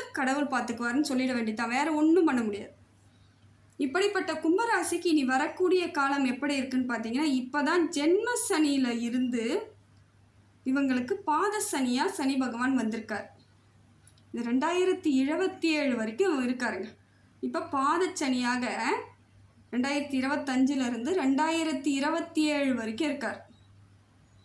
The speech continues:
இதுக்குள்ள அவங்களோட வாழ்க்கையில பெரும்பகுதி இப்ப வந்து ஜென்ம சனியில கொஞ்சம் கஷ்டம், விரயச்சனையில பொருளாதார இந்த கஷ்டம், இதெல்லாத்தையும் சந்திச்சுட்டு வந்திருக்காங்க. இப்ப இதற்கு மேல் எப்படி இருக்கும்னு பார்க்குறீங்களா?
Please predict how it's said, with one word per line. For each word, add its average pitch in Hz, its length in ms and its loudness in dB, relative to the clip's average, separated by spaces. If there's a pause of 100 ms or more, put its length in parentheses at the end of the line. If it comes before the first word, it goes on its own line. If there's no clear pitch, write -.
(760)
இதுக்குள்ள 277 480 2 (100)
அவங்களோட 285 580 2
வாழ்க்கையில 302 600 -2
பெரும்பகுதி 339 640 2
இப்ப 381 220 0
வந்து 277 300 2 (180)
ஜென்ம 294 360 2
சனியில 285 380 -2
கொஞ்சம் 247 300 -2
கஷ்டம், 247 420 -2 (720)
விரயச்சனையில 294 800 0
பொருளாதார 277 640 0
இந்த 233 220 -2
கஷ்டம், 233 380 -6
இதெல்லாத்தையும் 302 600 2
சந்திச்சுட்டு 294 480 0
வந்திருக்காங்க. 269 540 0 (160)
இப்ப 269 240 -4
இதற்கு 262 380 -2
மேல் 294 280 2
எப்படி 294 320 -2
இருக்கும்னு 269 420 0
பார்க்குறீங்களா? 220 520 -2